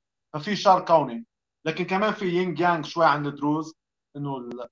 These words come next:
أحرف الصدق فيهم شوي شر، وأحرف الكذب فيهم شوي خير. آه، أما الأيزيديين ما عندوش هالشي، بيحترموا كل مخلوقات الله ومنهم ملك الطاووس.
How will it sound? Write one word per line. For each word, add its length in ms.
أحرف 340
الصدق 540
فيهم 200
شوي 320
شر، 360
وأحرف 440
الكذب 420
فيهم 260
شوي 240
خير. 260
آه، 540
أما 260
الأيزيديين 560
ما 80
عندوش 300
هالشي، 320
بيحترموا 440
كل 160
مخلوقات 460
الله 420
ومنهم 320
ملك 220
الطاووس. 480